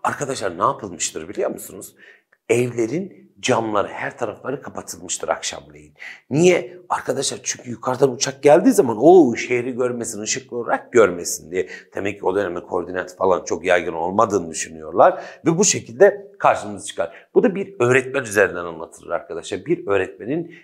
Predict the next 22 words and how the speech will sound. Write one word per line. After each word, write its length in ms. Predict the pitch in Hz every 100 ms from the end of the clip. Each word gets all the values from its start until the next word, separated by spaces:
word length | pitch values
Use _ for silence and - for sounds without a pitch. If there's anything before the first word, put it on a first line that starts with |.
| _
bir 220 | 196 208 -
kitap 360 | - - -
yazması 760 | 110 107 90 90 - 165 165 120
ve 120 | 131
aranması 840 | - - 135 110 87 - - 156 - _
ve 100 | 175
İkinci 420 | 170 - 151 123 92
Dünya 180 | 95
Savaşı 440 | 90 139 107 - 90
zamanı 420 | 127 120 98 131
anlatılır. 440 | 87 78 _ - -
Şimdi 240 | 165 104
bakın, 240 | 90 - _ - - -
Karadeniz 520 | - 269 240 151 127 135
bölgesi 300 | 131 123 -
Ilgaz 440 | 190 220 143 -
Dağı 120 | 98
yanında 460 | 95 92 90 - -
bir 100 | 262
okuldaki 680 | - - 185 180 - - - _
Hababam 500 | _ - 254 277 277
sınıfı 640 | 277 277 277 - 294 -